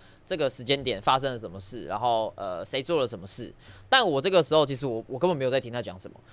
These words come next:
我在讲之后一分钟将要发生什么事情，我就是在看画面，哦，荣耀出了，然后这里已经有人在布视野，所以他一讲完之后，我就讲说接下来一分钟将要发生的事情了。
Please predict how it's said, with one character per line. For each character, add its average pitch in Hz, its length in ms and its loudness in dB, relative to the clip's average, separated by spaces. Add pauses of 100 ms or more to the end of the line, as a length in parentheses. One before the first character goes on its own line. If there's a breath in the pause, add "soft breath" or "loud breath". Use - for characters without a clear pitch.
(120)
我 139 120 -4
在 240 120 6
讲 117 360 2
之 185 220 -2
后 185 200 10
一 185 100 -4
分 135 240 0
钟 127 200 -6
将 127 180 -4
要 127 120 0
发 107 180 -2
生 107 120 -10
什 101 80 -12
么 - 80 -18
事 98 140 -8
情， - 200 -14
我 - 100 -10
就 226 140 0
是 226 120 -8
在 226 120 8
看 196 200 4
画 180 160 10
面， 165 180 4
哦， 151 80 8
荣 143 180 2
耀 180 160 6
出 170 280 0
了， 156 120 8
然 127 80 4
后 151 80 6
这 170 80 2
里 151 80 -4
已 117 60 -10
经 131 100 -8
有 156 80 -2
人 131 60 -4
在 139 80 2
布 143 180 -6
视 139 140 -6
野， 117 80 0
所 165 80 -2
以 - 20 -2
他 240 140 2
一 240 80 -6
讲 120 180 4
完 123 140 -6
之 165 60 4
后， 151 60 4
我 131 40 0
就 160 120 -2
讲 113 280 -4
说 135 160 -2
接 160 160 -4
下 165 100 4
来 110 60 4
一 160 80 0
分 139 160 -2
钟 131 180 -6
将 135 160 2
要 131 80 6
发 113 160 0
生 113 120 -8
的 107 100 -10
事 101 160 -14
情 - 220 -12
了。 - 120 -16